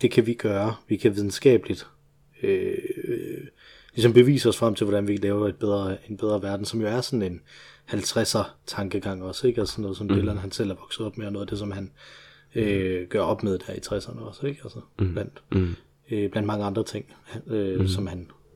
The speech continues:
Speaker 1: hans, øh, kunst prøver at gøre op med der, ikke? Altså.
Speaker 2: Mm.
Speaker 1: Så jeg,
Speaker 2: Ja.
Speaker 1: jeg er faktisk faldet over en, en ting mere.
Speaker 2: Okay, fedt.
Speaker 1: Øh,
Speaker 2: Spændende. Mhm.
Speaker 1: var det efter, jeg skrev? Nej, det var faktisk før, jeg skrev. Jeg er bare kommet i tanke om, at det,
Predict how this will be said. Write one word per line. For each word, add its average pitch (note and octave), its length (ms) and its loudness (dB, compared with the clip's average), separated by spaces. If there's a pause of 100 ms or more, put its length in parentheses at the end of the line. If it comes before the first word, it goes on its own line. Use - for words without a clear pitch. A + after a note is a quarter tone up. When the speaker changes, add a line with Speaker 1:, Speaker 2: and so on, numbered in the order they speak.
(140)
Speaker 1:
hans, - 360 -8
øh, G2+ 180 -2
kunst G2 320 -6
prøver G2+ 220 -4
at G2 60 -6
gøre G2+ 100 -4
op G2+ 200 -6
med - 100 -10
der, - 60 -12
ikke? - 320 -16
Altså. - 180 -20 (2000)
Speaker 2:
Mm. D3+ 220 12 (320)
Speaker 1:
Så B2+ 140 2
jeg, C3 120 4
Speaker 2:
Ja. C3+ 240 12 (500)
Speaker 1:
jeg C3+ 40 2
er A#2+ 40 6
faktisk C3+ 200 6
faldet D#3 200 10
over B2 180 8
en, G#2 200 -2
en A2+ 100 -4
ting C#3 180 2
mere. C3 200 2 (720)
Speaker 2:
Okay, - 220 10
fedt. - 320 8
Speaker 1:
Øh, G#2+ 240 -2
Speaker 2:
Spændende. G#2 360 6 (160)
Mhm. F#2+ 240 4 (600)
Speaker 1:
var B2 260 0 (160)
det D3 220 0 (120)
efter, D3+ 680 -2
jeg G3+ 280 0
skrev? - 580 -4
Nej, F#3 160 -2
det - 120 -12
var G3 60 0
faktisk - 280 0
før, G#3 100 -2
jeg D#3+ 160 0
skrev. - 260 -4
Jeg D3 80 -2
er C#3+ 40 -2
bare D3 120 0
kommet C#3+ 200 -2
i - 60 -12
tanke C#3 180 -2
om, B2 80 -2
at - 180 -6
det, A#2+ 160 4